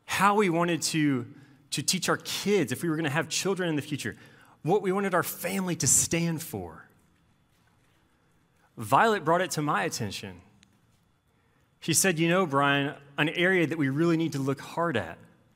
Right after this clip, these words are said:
that we really need to do a lot of self-study and, and, and adopting new ways probably,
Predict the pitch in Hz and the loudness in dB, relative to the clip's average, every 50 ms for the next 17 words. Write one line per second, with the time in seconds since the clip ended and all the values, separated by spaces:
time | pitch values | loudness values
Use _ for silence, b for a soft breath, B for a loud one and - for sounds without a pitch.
0 | _ _ _ _ _ - 143 139 139 160 190 202 180 175 170 156 135 113 156 160 | _ _ _ _ _ -4 -2 -2 0 0 0 0 0 0 -2 -2 -2 0 0 0
1 | 147 127 120 139 147 156 147 127 107 - - - 165 156 143 - - - - - | 0 0 2 2 2 2 0 0 -2 -2 -2 -2 0 -2 0 0 0 -2 -2 0
2 | - 170 165 151 135 110 107 120 131 117 117 113 B B B B 147 131 113 - | 0 0 0 0 -2 -4 -4 -4 -4 -4 -4 -6 B B B B -2 -2 0 4
3 | 180 185 185 180 - - 151 156 165 170 156 131 170 202 208 208 190 - - - | 4 4 4 4 2 -2 0 0 2 2 2 4 4 6 6 4 2 0 0 2
4 | 135 117 107 98 101 98 107 107 117 139 | 4 4 4 0 -4 -6 -4 -4 -4 -6